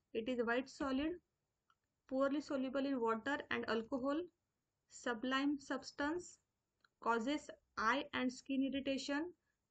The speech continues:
prolonged exposure causes urinary tract stones, damage to urinary tract, and even cancer also. Its uses in polybutylene terephthalates production as a component of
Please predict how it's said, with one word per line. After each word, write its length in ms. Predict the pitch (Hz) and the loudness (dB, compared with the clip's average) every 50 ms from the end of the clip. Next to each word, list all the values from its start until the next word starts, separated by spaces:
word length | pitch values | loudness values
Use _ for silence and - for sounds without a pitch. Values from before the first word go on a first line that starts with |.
| _ _ | _ _
prolonged 440 | - 240 254 247 254 262 277 294 285 277 | 2 6 6 6 6 6 4 2 0 0
exposure 560 | 269 - - - - 254 247 226 277 277 277 | -2 -4 -6 -4 -2 0 0 2 0 0 0
causes 420 | 277 254 233 226 220 262 285 277 - | 0 -2 -2 0 0 -2 -2 -2 -2
urinary 600 | 254 226 220 233 240 254 262 262 269 269 269 262 - | -2 0 2 2 2 2 2 2 2 0 -2 -4 -4
tract 240 | 277 262 262 262 - | -2 -2 -2 -2 -6
stones, 420 | - - 269 262 262 277 277 - - - 240 214 | -6 -2 0 0 2 0 -2 -4 -6 -6 -4 -2
damage 400 | 208 220 220 220 233 254 254 - - | 0 0 2 2 0 0 -2 -2 -2
to 80 | 294 | -2
urinary 480 | 269 262 262 254 269 269 269 269 269 269 - | 0 0 0 0 2 2 0 0 -2 -4 -6
tract, 280 | - 262 269 277 - - - | -4 -4 -4 -4 -6 -10 -8
and 180 | 240 247 254 254 | -8 -6 -6 -4
even 260 | 233 226 226 220 302 330 330 - - | -4 -4 -2 -2 -4 -6 -8 -8 -6
cancer 380 | - 247 220 214 214 208 233 220 | -4 -2 0 0 0 -2 -2 -4
also. 380 | 208 196 202 - - 196 196 - _ _ _ _ _ _ _ _ _ _ _ | -4 -4 -6 -6 -8 -10 -10 -12 _ _ _ _ _ _ _ _ _ _ _
Its 240 | - 233 226 - - | -6 -6 -6 -6 -4
uses 540 | 254 247 240 226 233 285 330 392 - - - _ _ _ _ _ _ _ _ _ _ _ _ _ _ _ _ _ _ _ _ _ _ _ - | -2 -2 -2 0 0 -2 -2 -2 -4 -10 -20 _ _ _ _ _ _ _ _ _ _ _ _ _ _ _ _ _ _ _ _ _ _ _ -2
in 220 | - 240 254 262 247 - - | 2 2 4 2 2 0 -2
polybutylene 800 | - 214 220 240 269 285 247 262 262 262 - 269 262 277 294 311 320 - - _ _ _ _ _ - | 0 0 2 2 2 2 2 2 0 0 0 0 2 2 0 0 -2 -6 -10 _ _ _ _ _ -2
terephthalates 760 | - 226 226 269 269 - - 277 277 262 262 285 285 285 - - _ | 0 0 0 0 -4 -6 -4 -2 -2 0 0 -2 -4 -6 -10 -12 _
production 520 | - 247 240 240 247 247 - - 285 285 - - - _ _ _ _ _ _ _ _ _ _ _ _ _ _ _ _ _ _ _ _ _ _ _ - - - - _ - | -2 0 0 0 -2 -2 -2 -2 -2 -2 -2 -4 -8 _ _ _ _ _ _ _ _ _ _ _ _ _ _ _ _ _ _ _ _ _ _ _ -20 -20 -20 -16 _ -4
as 160 | - 226 233 | -2 -2 -2
a 60 | 277 | -2
component 640 | 277 - - 233 233 226 - 277 269 277 269 269 262 | -4 -2 0 0 0 0 0 0 0 0 0 0 0
of 120 | 277 294 | -2 -2